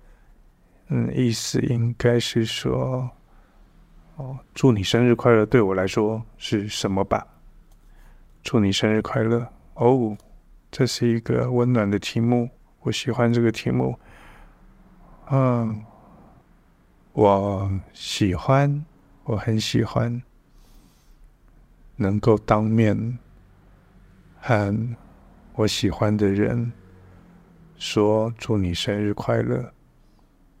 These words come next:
可能是因为喜欢“祝你”这两个字吧，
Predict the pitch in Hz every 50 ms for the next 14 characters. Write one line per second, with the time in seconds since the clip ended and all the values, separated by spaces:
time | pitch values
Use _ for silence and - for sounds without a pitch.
0 | _ _ _ - - _ _ _ _ _ - _ _ _ _ - - _ _ _
1 | _ _ - - - _ _ _ - - 107 101 101 113 - - 160 160 170 170
2 | 160 147 123 - - - 107 98 95 107 107 110 120 117 117 117 - - - -
3 | 175 151 123 110 95 92 85 85 82 - - 113 101 110 101 110 123 120 - -
4 | - - - - - - -